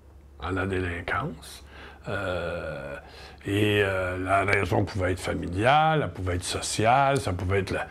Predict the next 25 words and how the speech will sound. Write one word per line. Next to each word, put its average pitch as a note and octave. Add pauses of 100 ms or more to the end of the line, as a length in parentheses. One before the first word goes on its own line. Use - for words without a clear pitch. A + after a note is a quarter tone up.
(240)
la G2
pauvreté G2 (500)
financière, G#2
le F3
matériel G2
du E2+
milieu, C3
ça G#2+
pouvait G2
être A2
la G2
pauvreté G#2+ (280)
au A#2
niveau G#2+
de G#2
l'encadrement G2
et A2+
des F#2
valeurs, F#2 (380)
euh, -
familiales, A2
ça G2
pouvait G#2
être, G2+
euh, F2